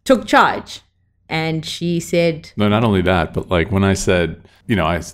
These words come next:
Speaker 2: the first chick, I was like, "Yeah, you, whatever you think looks good, feel free to do that."
Speaker 1: And she said,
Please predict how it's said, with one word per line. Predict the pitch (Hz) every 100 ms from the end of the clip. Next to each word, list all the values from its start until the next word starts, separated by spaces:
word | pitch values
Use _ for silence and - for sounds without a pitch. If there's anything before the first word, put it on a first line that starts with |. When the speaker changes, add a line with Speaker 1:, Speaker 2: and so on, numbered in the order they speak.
| -
Speaker 2:
the | 110
first | 95 101 87 - 92
chick, | - 101 87
I | 90
was | 90 90
like, | 90 90 -
"Yeah, | 104
you, | 98 95
whatever | - 107 104 101
you | 95
think | 95 95 87
looks | 92 85
good, | - 80 95 - - - _ _ -
feel | 92
free | 90
to | 80
do | 82 80
that." | - - - _ - - _ - _ _ _ _
Speaker 1:
And | 208 214
she | 220 214
said, | 220 277 -